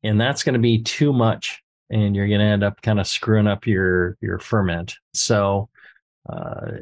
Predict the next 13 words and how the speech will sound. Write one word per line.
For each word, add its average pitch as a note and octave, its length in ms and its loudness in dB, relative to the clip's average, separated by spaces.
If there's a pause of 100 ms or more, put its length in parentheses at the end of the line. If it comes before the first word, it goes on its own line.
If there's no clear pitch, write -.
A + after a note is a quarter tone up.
(120)
your G#2+ 260 -4
flavor A2 380 -2
profile, G#2 720 -4
should - 200 -10
I G2 60 -4
say. G#2+ 380 -6 (100)
So G#2+ 380 -2
you A#2 140 4
wanna A#2 140 4
be G#2 120 2
careful A2 340 -2
with F#2+ 140 -2
that. A2+ 280 -2